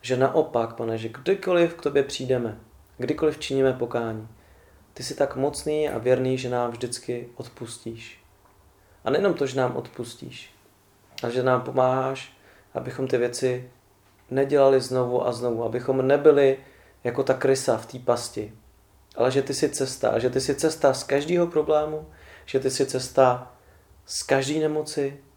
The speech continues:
že ty jsi cesta z každého stereotypu. A tak, Pane, moje touha je,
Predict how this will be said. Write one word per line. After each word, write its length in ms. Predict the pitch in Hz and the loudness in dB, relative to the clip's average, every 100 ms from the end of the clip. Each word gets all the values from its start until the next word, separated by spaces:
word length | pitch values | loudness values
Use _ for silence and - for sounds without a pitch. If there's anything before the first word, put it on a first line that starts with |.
| _ _ _ | _ _ _
že 120 | - 131 | -8 -8
ty 120 | - | -4
jsi 140 | 135 | -4
cesta 360 | - 123 - 120 | -4 -6 -6 -6
z 100 | - | -2
každého 400 | 123 113 123 117 | -4 -2 -4 -6
stereotypu. 680 | - 117 107 101 - 131 - _ _ _ _ _ _ _ _ | -4 -4 -4 -10 -16 -18 -20 _ _ _ _ _ _ _ _
A 60 | - | -2
tak, 140 | 139 | 2
Pane, 140 | 156 147 | 4 6
moje 220 | 151 151 | 6 6
touha 320 | 151 135 131 | 4 2 2
je, 240 | 123 117 | 0 0